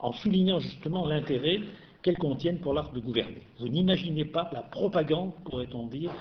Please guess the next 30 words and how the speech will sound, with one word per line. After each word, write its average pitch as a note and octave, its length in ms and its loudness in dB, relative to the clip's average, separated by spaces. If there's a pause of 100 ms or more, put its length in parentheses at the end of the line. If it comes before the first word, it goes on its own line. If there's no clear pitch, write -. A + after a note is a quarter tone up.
(280)
qui C#3+ 240 0
est D#3 80 2 (200)
celle D#3 320 2
dans E3 140 4
notre F3 180 0
civilisation, A2+ 840 -8 (260)
n'est-ce G#2+ 140 -12
pas, E3+ 380 2
des B2 140 -2
scientifiques F3 920 -2
convoqués F#3 540 4
de C3+ 80 0
voir B2 160 0 (460)
participer, E3+ 640 0
pourrait-on B2+ 340 -6
dire, C#3+ 180 0
au A2+ 60 -4
banquet D3+ 420 0
de A#2 80 -6
l'opinion, A2 420 -2
comme G#2+ 200 -4
l'opinion D3+ 460 0 (260)
est C#3 220 -2
invitée D3+ 520 -2 (140)
à - 80 -2
participer A#2 540 -6
au A#2+ 60 0
banquet G#2 320 -4
des A2+ 100 -4
sciences. - 500 -16